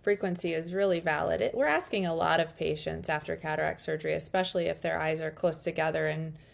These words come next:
in surgery dates, it's a lot for them to keep track of. So having less drops is really important. And yeah, the last thing we wanna do is create resistant organisms on a, on a freshly operated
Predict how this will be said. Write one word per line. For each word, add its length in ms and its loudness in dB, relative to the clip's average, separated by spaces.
in 160 -2
surgery 400 4
dates, 320 0
it's 100 -4
a 80 0
lot 220 0
for 100 2
them 160 -2
to 60 -4
keep 240 -8
track 300 -6
of. 200 -4
So 200 -2
having 360 -2
less 240 -4
drops 340 -6
is 200 -6
really 240 -4
important. 580 -4
And 300 -2
yeah, 180 0
the 100 0
last 240 2
thing 120 -2
we 140 0
wanna 220 -2
do 160 0
is 180 -2
create 340 -2
resistant 480 -2
organisms 640 -6
on 160 -4
a, 220 -6
on 180 -6
a 80 -8
freshly 400 -2
operated 640 -2